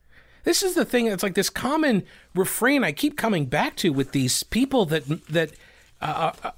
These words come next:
they're, I mean, they're proto-fascists. It's like, y-, y-, who do you think you are? By what right do you think you, uh, you can know what I spend my money on? So what if I have a charity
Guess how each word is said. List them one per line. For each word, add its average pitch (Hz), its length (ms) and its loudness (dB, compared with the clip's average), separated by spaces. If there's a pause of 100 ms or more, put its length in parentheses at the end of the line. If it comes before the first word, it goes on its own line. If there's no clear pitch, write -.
they're, 208 320 0
I 180 60 0
mean, 196 140 2
they're 208 80 2
proto-fascists. 330 1040 0
It's 185 120 -4
like, 214 200 2
y-, 202 260 -4
y-, 170 60 0
who 302 160 2
do 339 80 -2
you 339 80 2
think 311 240 0
you 254 120 2
are? 247 460 0 (560)
By 156 300 2
what 254 280 2
right 262 240 4
do 226 120 2
you 240 160 6
think 226 440 -2
you, 185 500 0 (200)
uh, - 280 -8
you 196 280 0
can 202 240 2
know 214 220 4
what 165 580 2
I 196 380 2 (260)
spend - 420 0
my 202 160 2
money 208 300 2
on? 104 240 -4 (960)
So - 240 2
what 311 200 4
if 277 140 0
I 208 140 2
have 196 160 2
a 180 80 0
charity 185 640 0